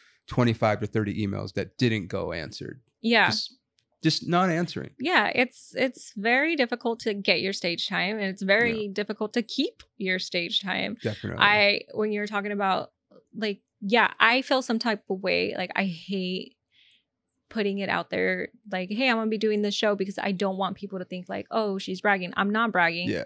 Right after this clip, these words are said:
Speaker 2: I'm trying to get you
Speaker 1: I have
Speaker 2: there.
Speaker 1: to promote.
Speaker 2: But I, that's what I would change, because I feel like that's why we have promoters. Wh-, I,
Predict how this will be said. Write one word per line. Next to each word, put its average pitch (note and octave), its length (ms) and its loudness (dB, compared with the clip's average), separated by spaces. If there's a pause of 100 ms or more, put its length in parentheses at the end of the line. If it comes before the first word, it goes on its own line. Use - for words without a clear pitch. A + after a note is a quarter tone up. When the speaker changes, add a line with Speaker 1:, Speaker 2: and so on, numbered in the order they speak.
(160)
Speaker 2:
I'm F#3 100 -4
trying G#3+ 200 6
to A3 40 6
get F#3 180 4
you E3+ 120 -4
Speaker 1:
I F3 60 4
have F3 160 6
Speaker 2:
there. A#2+ 60 -2
Speaker 1:
to - 60 -14
promote. B2 380 0 (100)
Speaker 2:
But A3 400 6
I, G#3+ 320 4
that's G#3 440 4
what G#3 200 2
I F#3 180 4
would F3+ 180 -6
change, A#3 420 -2
because G#3 320 -2
I G#3+ 100 0
feel A3+ 200 -4
like G#3 220 -2 (100)
that's G3 240 -2
why C4 160 0
we B3+ 160 0
have B3 240 0
promoters. G#3+ 760 0 (140)
Wh-, G#3 180 2
I, - 140 6